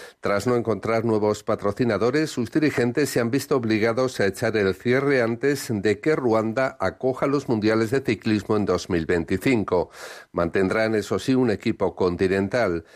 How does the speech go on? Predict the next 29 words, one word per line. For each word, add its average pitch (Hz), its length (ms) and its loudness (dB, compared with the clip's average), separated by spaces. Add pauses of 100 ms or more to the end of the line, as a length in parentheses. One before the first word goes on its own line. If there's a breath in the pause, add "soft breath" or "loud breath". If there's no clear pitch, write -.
(240 loud breath)
En 92 140 -2
sus 98 220 -2
cinco 120 280 2
años 110 260 0
de 101 120 2
historia, 120 480 0
Cubeca 113 460 0
ha - 20 0
logrado 107 480 0
quince 117 380 0
triunfos, 123 680 0
entre 104 320 0
los 98 220 0
que 127 120 -2
destaca 120 560 0
el 135 80 0
del 101 160 0
español 104 460 0
Omar 110 260 0
Fraile 127 460 -2
en 123 100 -2
el 98 160 0
Giro 143 260 0
de 117 140 0
Italia 104 640 0
de 113 220 0
dos 92 260 -2
mil 82 160 -2
diecisiete. 90 720 0